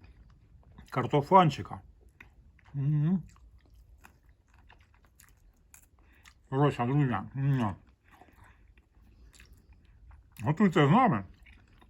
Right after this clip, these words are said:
Готуйте краще нас. Мгм.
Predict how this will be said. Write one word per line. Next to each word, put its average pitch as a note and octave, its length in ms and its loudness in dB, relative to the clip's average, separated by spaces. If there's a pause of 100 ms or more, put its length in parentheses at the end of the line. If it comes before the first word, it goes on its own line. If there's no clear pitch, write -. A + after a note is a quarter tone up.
(180)
Готуйте D#3+ 400 0
краще - 380 2
нас. G3 280 2 (840)
Мгм. F#3 480 -2